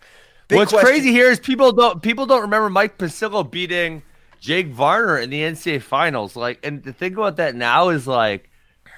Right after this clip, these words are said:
Speaker 2: you know, as good as, as much as Jake Varner accomplished, it's kinda, like, hard to remember that.
Speaker 1: It's, yeah, Varner was a finalist his first two years 'cause he lost to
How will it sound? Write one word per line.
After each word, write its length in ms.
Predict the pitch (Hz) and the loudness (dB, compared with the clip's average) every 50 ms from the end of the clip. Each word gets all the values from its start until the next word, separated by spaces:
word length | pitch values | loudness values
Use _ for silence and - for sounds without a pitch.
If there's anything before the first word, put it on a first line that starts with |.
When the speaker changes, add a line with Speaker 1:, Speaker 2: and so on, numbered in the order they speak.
| - - - | -20 -12 -6
Speaker 2:
you 80 | 123 | -2
know, 120 | 135 139 135 | 0 0 0
as 120 | 123 107 | -2 -2
good 220 | - - 165 156 127 | -4 -2 -2 -2 0
as, 200 | 135 131 120 127 | -2 -4 -4 -6
as 180 | - 123 127 117 | -6 -6 -6 -2
much 240 | 131 143 151 143 - | 0 0 0 0 -4
as 60 | 120 | -6
Jake 240 | - 143 139 135 - | -2 -2 -2 0 0
Varner 240 | 131 131 131 113 92 | 0 2 2 0 -2
accomplished, 580 | - - - 113 123 127 113 113 107 - - | -4 -4 -2 0 0 0 0 -2 -6 -8 -8
it's 120 | 101 - - | -12 -12 -6
kinda, 220 | 131 135 139 143 | -4 -2 0 0
like, 220 | 135 123 104 - - _ _ _ | 0 0 0 -4 -8 _ _ _
hard 420 | _ - - 127 131 131 123 110 - | _ -6 0 2 2 2 0 -2 -6
to 220 | - 131 127 120 107 | -8 -6 -4 -4 -4
remember 400 | 104 101 98 104 107 101 101 92 | -6 -6 -6 -6 -6 -6 -8 -8
that. 260 | 85 73 65 - - _ _ _ _ _ _ _ - - _ _ | -10 -10 -12 -14 -18 _ _ _ _ _ _ _ -20 -20 _ _
Speaker 1:
It's, 260 | - 113 113 - - | -16 -16 -14 -14 -10
yeah, 220 | - 127 170 151 - - | -6 -4 -4 -4 -4 -8
Varner 840 | - 98 113 110 104 101 120 135 185 214 226 220 196 175 156 - - _ _ _ _ _ _ _ _ _ _ - | -16 -20 -20 -16 -10 -6 -4 -2 -2 -2 -2 -2 -2 -2 -4 -4 -10 _ _ _ _ _ _ _ _ _ _ -14
was 640 | 117 123 131 131 127 127 127 123 123 120 120 110 123 | -6 -2 -2 0 0 0 0 0 0 -2 -2 -4 -6
a 60 | 117 | -8
finalist 520 | - - 135 147 180 190 156 131 120 - - | -6 -6 -4 -2 -2 0 0 -2 -2 -4 -8
his 120 | 120 110 | -12 -12
first 300 | - - 135 131 123 - | -10 -6 -6 -6 -6 -8
two 100 | - 131 123 | -10 -10 -8
years 500 | 120 120 131 165 165 120 101 95 - - | -8 -6 -2 -2 0 -2 -2 -4 -10 -14
'cause 120 | - 123 117 | -14 -12 -10
he 80 | 120 117 | -8 -4
lost 300 | 117 120 117 - - - | -4 -4 -4 -4 -8 -12
to 360 | 120 113 110 107 107 104 104 | -10 -10 -8 -8 -8 -10 -12